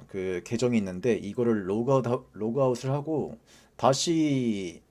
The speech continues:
로그인하려고 했는데 그 뭐야, 이 <laughs> 비번 까먹어가지고 그거 복구하는데 한 달 걸립니다. 아마 그래서 한 달 뒤쯤이면은, 그때쯤이면 아마도 괜찮은 화질의 영상 올라갈 듯. 오늘은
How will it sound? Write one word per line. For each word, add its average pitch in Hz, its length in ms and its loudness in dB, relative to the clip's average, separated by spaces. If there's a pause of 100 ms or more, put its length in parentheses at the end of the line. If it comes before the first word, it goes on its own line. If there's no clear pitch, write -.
(180)
로그인하려고 147 500 2
했는데 117 640 4 (640)
그 92 120 -14
뭐야, 80 400 -8 (840)
이 110 100 -2
<laughs> - 380 -2
비번 117 260 0
까먹어가지고 101 920 0
그거 117 260 -6
복구하는데 110 400 -2
한 120 100 -2
달 139 120 0
걸립니다. 82 380 -10 (760)
아마 95 160 -14
그래서 98 260 -6
한 151 120 -6
달 156 180 -2
뒤쯤이면은, 151 840 -4
그때쯤이면 95 1080 -10 (500)
아마도 87 460 -10 (500)
괜찮은 95 480 -6 (460)
화질의 98 320 -4
영상 90 420 -8 (160)
올라갈 92 320 -4
듯. 120 220 -2 (500)
오늘은 160 540 6